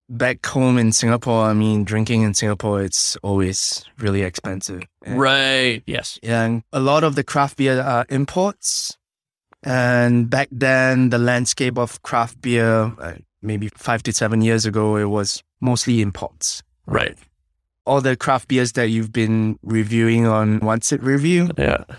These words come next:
Speaker 1: uh, some of them I, I've tasted in Singapore.
Speaker 2: Okay.
Speaker 1: But right now, obviously, there are more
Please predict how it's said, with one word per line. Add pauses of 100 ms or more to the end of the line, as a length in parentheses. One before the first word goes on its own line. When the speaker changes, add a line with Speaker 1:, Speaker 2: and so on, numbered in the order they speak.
(380)
Speaker 1:
uh,
some
of
them
I,
I've
tasted
in
Singapore. (600)
Speaker 2:
Okay. (480)
Speaker 1:
But
right
now, (180)
obviously,
there
are
more